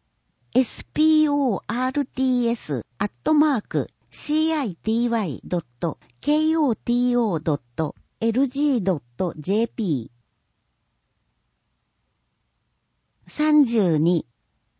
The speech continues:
口頭カレンダー六月。一日から三十日、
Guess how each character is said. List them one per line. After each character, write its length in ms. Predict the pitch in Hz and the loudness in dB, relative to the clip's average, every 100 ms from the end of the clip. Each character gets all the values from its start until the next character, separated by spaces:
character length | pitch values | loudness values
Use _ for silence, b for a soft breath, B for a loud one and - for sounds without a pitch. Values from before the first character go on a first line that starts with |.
| _ _ _ _ | _ _ _ _
口 240 | - 285 330 | -8 -4 -4
頭 280 | - 330 320 | -2 -2 -2
カ 160 | 311 | -4
レ 140 | 294 302 | 0 2
ン 140 | 254 | 2
ダ 380 | 202 165 127 - | 2 -4 -6 -6
ー 40 | 175 | -2
六 260 | 185 - | -2 -2
月。 480 | 226 220 - 185 - _ _ _ _ _ _ _ _ _ _ _ _ _ _ - | -2 -2 -4 -10 -10 _ _ _ _ _ _ _ _ _ _ _ _ _ _ -10
一 320 | 285 320 330 | -4 -2 -2
日 280 | 330 - - | -6 -6 -10
か 100 | 240 | -8
ら 140 | 175 | -8
三 320 | - 254 269 | -4 0 0
十 220 | 269 302 247 | 2 0 2
日、 460 | 185 151 147 123 | 0 -2 -6 -10